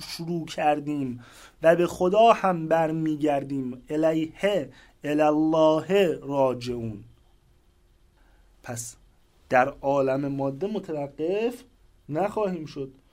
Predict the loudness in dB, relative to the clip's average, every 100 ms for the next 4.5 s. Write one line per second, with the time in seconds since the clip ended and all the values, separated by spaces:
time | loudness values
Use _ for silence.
0 | _ _ -4 -2 -2 -2 0 0 -2 -6
1 | -6 -2 -2 -2 -6 -6 -6 -6 -6 -4
2 | -4 -6 -10 -20 -20 -12 -6 -2 0 2
3 | 2 2 -2 -6 -8 -4 -4 0 -2 -2
4 | -8 -12 -8 -8